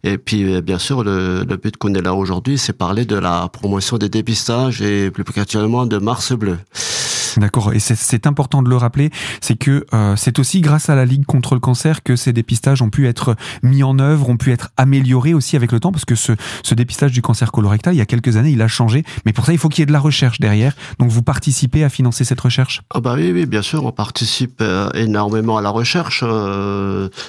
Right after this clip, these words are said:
Speaker 1: tous les ans, pour, euh, rien que pour la deux mille vingt-trois, on a participé à la recherche, à des, des, des projets de recherche au niveau national et, et régional à hauteur de deux cent vingt-huit mille euros. Donc, ça, pour un but,
Speaker 2: Juste
Speaker 1: pour
Speaker 2: pour
Speaker 1: nous,
Speaker 2: le département
Speaker 1: très
Speaker 2: des
Speaker 1: important.
Speaker 2: Vosges.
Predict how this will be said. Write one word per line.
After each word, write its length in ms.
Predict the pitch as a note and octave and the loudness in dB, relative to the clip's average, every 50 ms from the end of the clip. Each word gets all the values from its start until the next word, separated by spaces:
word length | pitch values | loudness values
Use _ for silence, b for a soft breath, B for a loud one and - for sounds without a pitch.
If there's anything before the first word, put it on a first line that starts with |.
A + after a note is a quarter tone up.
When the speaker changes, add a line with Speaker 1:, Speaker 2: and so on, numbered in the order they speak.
| B B _ _ | B B _ _
Speaker 1:
tous 120 | - A#2+ | -4 -2
les 200 | A2+ A2+ A2 G#2+ | 0 0 0 0
ans, 200 | B2+ C#3+ C#3+ A#2+ | 0 0 0 -2
pour, 240 | - - G#2+ G#2+ - - | -4 -6 -8 -8 -8 -6
euh, 200 | F2 F2 F2 E2 - | -4 -4 -4 -2 -2
rien 140 | C3 C3+ B2 | -2 -2 -2
que 100 | C3 B2+ | -2 -6
pour 280 | B2+ - B2 A2+ A2+ | -4 -4 -4 -2 0
la 420 | A2 G#2+ G#2+ G#2 G#2 G#2+ G2+ F#2+ G2+ | 0 0 0 0 -2 -2 -2 -4 -4
deux 160 | G#2+ A#2+ A#2+ | -4 -2 -2
mille 160 | A#2+ A#2+ A2 | 0 0 0
vingt-trois, 460 | G#2+ A2+ A#2 A#2+ - - D#3 E3 E3 | -2 -2 -2 -4 -4 -2 -2 0 0
on 120 | D3+ C3 A#2+ | 0 0 0
a 720 | A2 G#2+ G#2 G#2 G#2 G#2 G#2 G#2 G2+ G2+ G2+ G#2+ F2 - - - | 0 0 0 -2 -2 -2 -4 -4 -4 -4 -4 -4 -4 -6 -8 -6
participé 560 | - - - - - B2+ A#2+ - C3 B2+ B2 A#2 | -6 -6 -6 -4 -6 -6 -4 -4 -4 -2 -2 -2
à 100 | A2 G#2+ | -2 -2
la 120 | G#2 G#2 | -2 -2
recherche, 500 | G#2+ G#2+ G#2 - - C3+ B2+ B2+ - - | -4 -4 -4 -2 -2 -2 -2 -2 -2 -4
à 60 | A2 | -4
des, 260 | - A2 A2 G#2 G#2 | -2 -2 -2 -2 -2
des, 160 | G2+ G#2+ G#2+ G2+ | -2 -4 -4 -2
des 120 | G#2 A2 | -4 -4
projets 300 | - - C#3 C3 B2+ B2 | -2 -2 -2 -2 0 0
de 60 | A#2+ | -2
recherche 420 | A#2 A#2 A2+ A#2 - D#3+ C#3+ - D3 | 0 -2 -2 0 -2 -2 -2 -2 -2
au 40 | |
niveau 200 | C3 A#2 A2+ A#2+ | -2 0 0 0
national 480 | A#2 A#2 A2 - C3 B2 B2 B2+ B2 A2+ | 0 -2 -2 -2 -2 0 0 0 0 0
et, 260 | A2+ A2 G#2 F2 - B B B B B B B B B _ - | 0 0 -2 -2 -6 B B B B B B B B B _ -4
et 720 | - F2+ G#2 G#2 G#2 G2+ G#2 G#2 G#2 G#2 G2+ G2 G2+ G2 | -2 0 0 0 0 0 0 0 0 0 0 0 -2 0
régional 500 | F#2+ G#2+ G2+ F2+ A2+ A#2+ C#3 D3+ D3+ C3+ | -2 -2 -2 0 0 0 0 0 0 0
à 320 | A2+ G#2 G2+ F2+ F2+ F#2 | 0 0 0 0 0 0
hauteur 300 | G#2 G#2+ G#2 - C#3+ B2+ | -2 -2 -2 -2 -2 -2
de 100 | A2+ A2 | -2 -2
deux 140 | G#2 A2+ A2 | -2 -2 -2
cent 160 | - - A#2+ | -2 -2 -2
vingt-huit 320 | G#2+ A2 G#2+ - - B2 A#2 | -2 -2 -2 -2 -2 -2 0
mille 160 | A2+ A2+ A#2 | 0 0 0
euros. 280 | B2 A#2 B2+ A#2 G#2+ G2+ | 0 -2 -2 -2 -2 -2
Donc, 300 | F#2+ F#2 F#2 F#2+ F#2+ - | -2 -2 -4 -4 -6 -6
ça, 320 | - A2 G2+ F#2 F#2 - - | -4 -2 -2 -2 -2 -4 -4
pour 260 | - G2+ - G#2 G2+ | -6 -6 -4 -2 -2
un 100 | G2 F#2+ | -2 -2
but, 220 | F#2+ - A2 - | -2 -4 -2 0
Speaker 2:
Juste 220 | A#2 G#2 B2+ D#3+ A2 | 2 2 2 2 2
Speaker 1:
pour 40 | A#2 | 2
Speaker 2:
pour 100 | B2+ B2+ | 2 2
Speaker 1:
nous, 40 | |
Speaker 2:
le 60 | A#2 A2+ | 2 2
département 360 | A#2 - A#2 A2+ A2 B2+ B2+ | 0 0 0 0 2 2 2
Speaker 1:
très 100 | - A#2 | 2 2
Speaker 2:
des 80 | G2+ | 2
Speaker 1:
important. 40 | G2 | 2
Speaker 2:
Vosges. 160 | G2 F2+ F#2+ | 0 0 0